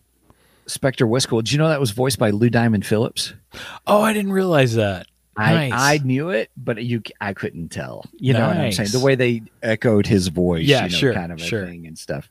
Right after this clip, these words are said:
Speaker 1: But
Speaker 2: Yeah, they, they
Speaker 1: yeah.
Speaker 2: did a good job on that. Yeah, I didn't
Speaker 1: Yeah.
Speaker 2: catch it at all. That's
Speaker 1: Yeah.
Speaker 2: cool.
Speaker 1: So everybody, for all intents and purposes, what was happening was Constantine was in jail. <laughs>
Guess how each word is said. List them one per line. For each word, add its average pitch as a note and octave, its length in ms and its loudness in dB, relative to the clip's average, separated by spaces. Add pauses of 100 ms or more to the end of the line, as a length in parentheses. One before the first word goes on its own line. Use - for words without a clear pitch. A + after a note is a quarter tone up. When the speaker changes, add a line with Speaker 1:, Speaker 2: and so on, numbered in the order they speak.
Speaker 1:
But E2 140 -4
Speaker 2:
Yeah, C#3 220 -4
they, C3+ 200 0 (120)
they D3 120 4
Speaker 1:
yeah. E3 60 4
Speaker 2:
did D#3+ 100 6
a C#3+ 60 2
good C#3 180 4
job B2 300 2
on G2+ 140 -2
that. F#2+ 220 -8
Yeah, A2+ 300 -2
I A2+ 80 0
didn't A2+ 220 -2
Speaker 1:
Yeah. D#2+ 160 0 (100)
Speaker 2:
catch A#2 300 -2
it G2 100 0
at F#2+ 80 -4
all. G2+ 320 -4 (520)
That's A2 160 2
Speaker 1:
Yeah. G2 80 -2
Speaker 2:
cool. E2+ 120 -8 (200)
Speaker 1:
So - 160 4
everybody, E3+ 260 4
for D3 160 2
all F#3 140 4
intents D3+ 280 0
and - 40 -16
purposes, G#2 340 0
what A#2 160 2
was G2 120 -2
happening G#2+ 500 2
was F#2 800 -2
Constantine G2+ 840 -4
was F#2 480 -4 (160)
in G2 220 0
jail. E2 580 -4 (420)
<laughs> - 160 -2